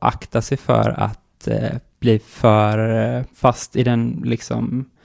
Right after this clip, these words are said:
geopolitiska och militära synen på politik, att försöka bibehålla det liksom perspektivet som vi alltid försöker ha med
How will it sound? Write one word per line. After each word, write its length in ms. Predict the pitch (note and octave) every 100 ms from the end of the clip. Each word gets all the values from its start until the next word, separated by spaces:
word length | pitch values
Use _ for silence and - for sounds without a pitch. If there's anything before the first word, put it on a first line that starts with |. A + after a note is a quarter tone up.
| _ - - - - -
geopolitiska 680 | B2 A#2 A#2+ A#2 - -
och 40 | A#2
militära 440 | A2+ - A2+ A2
synen 360 | - A#2 A2 G#2+
på 100 | A2
politik, 800 | A2+ G#2+ - A2 A2 - - - _ -
att 340 | A2+ - - _ _ _ _
försöka 320 | - B2 A2
bibehålla 800 | A2+ A2+ A2 G#2 A2 A2 A2 A2+ A#2+ -
det 340 | - - A#2+
liksom 240 | A#2+ A#2 A2+
perspektivet 500 | A2+ A#2 A#2 A2+ -
som 100 | A#2
vi 60 |
alltid 200 | A2 A#2
försöker 320 | - A#2 A#2
ha 400 | A2 A2 G#2+ A2 -
med 580 | C3 A2 G#2 G#2 G#2+